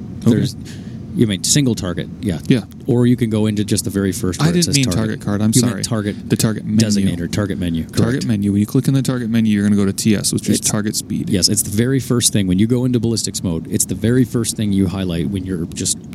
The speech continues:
Speaker 2: in ballistics mode is the target.
Speaker 1: Target menu.
Speaker 2: It, yep. It has yardage. It'll show yardage on the far right side.
Speaker 1: Yep.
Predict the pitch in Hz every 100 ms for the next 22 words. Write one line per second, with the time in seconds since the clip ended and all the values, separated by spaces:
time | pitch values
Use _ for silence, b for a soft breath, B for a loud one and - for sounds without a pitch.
0 | - 101 101 104 107 - 131 127 135 135
1 | B B B B - 98 92 98 - -
2 | - 107 92 90 - - 120 110 110 104
3 | 98 - - 120 95 - - - 98 101
4 | 101 101 110 120 123 123 101 - 123 107
5 | 101 92 90 90 - 87 85 - 71 110